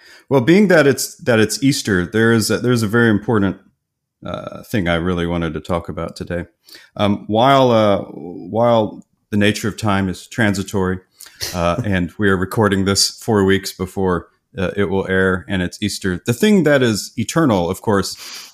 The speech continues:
is candy <laughs> and, uh, the love of candy, or at least my love of candy. So I <laughs> thought very quickly we would talk about, uh, our favorite Easter candies. So <laughs>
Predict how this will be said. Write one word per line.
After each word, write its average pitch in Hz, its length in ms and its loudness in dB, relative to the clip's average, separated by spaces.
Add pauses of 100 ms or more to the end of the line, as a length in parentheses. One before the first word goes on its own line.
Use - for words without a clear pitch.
is 104 120 -4
candy 85 440 -8 (260)
<laughs> - 300 -20
and, 104 260 2
uh, 95 140 2
the 107 120 0
love 107 280 2
of 101 160 -6
candy, 92 360 0
or 104 200 2
at 113 80 2
least 120 260 0
my 110 180 2
love 107 220 2
of 87 140 -6
candy. 85 340 -4
So 110 220 0
I 107 40 4
<laughs> - 0 -
thought - 540 -10
very 170 320 0
quickly - 480 -4 (460)
we 139 120 2
would 147 160 4
talk 135 280 2
about, 110 640 0
uh, 107 260 4
our 104 80 0
favorite 110 460 2
Easter 107 320 0
candies. 131 760 -2 (300)
So 117 420 2 (680)
<laughs> 185 100 0